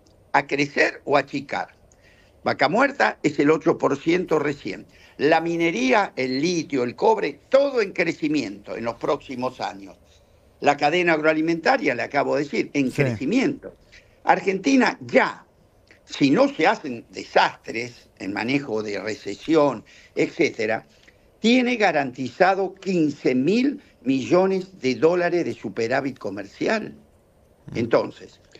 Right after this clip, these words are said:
Speaker 1: ¿cómo vamos a aceptar el planteo de que hay que rematar todo,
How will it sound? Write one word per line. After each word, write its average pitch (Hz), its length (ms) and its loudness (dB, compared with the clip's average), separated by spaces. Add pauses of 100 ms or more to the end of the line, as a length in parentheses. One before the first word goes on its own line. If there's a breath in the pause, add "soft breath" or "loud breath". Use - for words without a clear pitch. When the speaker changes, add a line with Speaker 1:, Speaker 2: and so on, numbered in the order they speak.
(320 loud breath)
Speaker 1:
¿cómo 294 340 4
vamos 240 420 0
a 196 60 4
aceptar 143 500 0
el 135 140 -10
planteo 143 960 0 (1000 loud breath)
de 156 200 2
que 233 120 4
hay 277 100 0
que 214 160 2
rematar 143 680 0
todo, 123 600 0